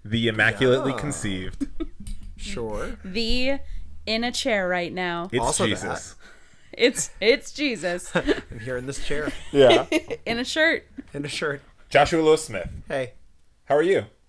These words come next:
Speaker 2: I'm good. I have a, um, what appears to be a summer cold on the first day of autumn.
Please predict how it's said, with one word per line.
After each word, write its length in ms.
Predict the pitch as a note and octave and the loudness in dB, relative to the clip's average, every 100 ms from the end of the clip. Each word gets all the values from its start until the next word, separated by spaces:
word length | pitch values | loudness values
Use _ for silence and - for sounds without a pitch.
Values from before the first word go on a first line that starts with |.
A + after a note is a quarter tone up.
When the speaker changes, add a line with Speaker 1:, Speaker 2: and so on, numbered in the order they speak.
| _ _ _ | _ _ _
Speaker 2:
I'm 140 | - A3 | -12 -8
good. 260 | B2 B2 | -6 -4
I 100 | B2+ | -4
have 200 | C#3+ D3 | -2 -2
a, 220 | C#3+ A#2+ | 0 -2
um, 380 | A2 G2+ G2+ G#2+ - - _ _ _ | -4 -6 -12 -16 -18 -20 _ _ _
what 60 | B2+ | -10
appears 400 | A#2+ D3+ C#3+ C#3 | -8 -6 -4 -6
to 60 | C#3 | -8
be 100 | C3 | -6
a 60 | |
summer 340 | A#2+ - C3+ A#2+ | -6 -6 -4 -6
cold 420 | - C#3+ C3 A#2 | -6 -4 -4 -4
on 160 | A2 A2 | -6 -8
the 80 | |
first 360 | G#2+ A2+ G#2 - | -10 -10 -10 -8
day 80 | G2 | -8
of 120 | F#2+ | -8
autumn. 380 | F#2+ G2 A2+ | -8 -8 -10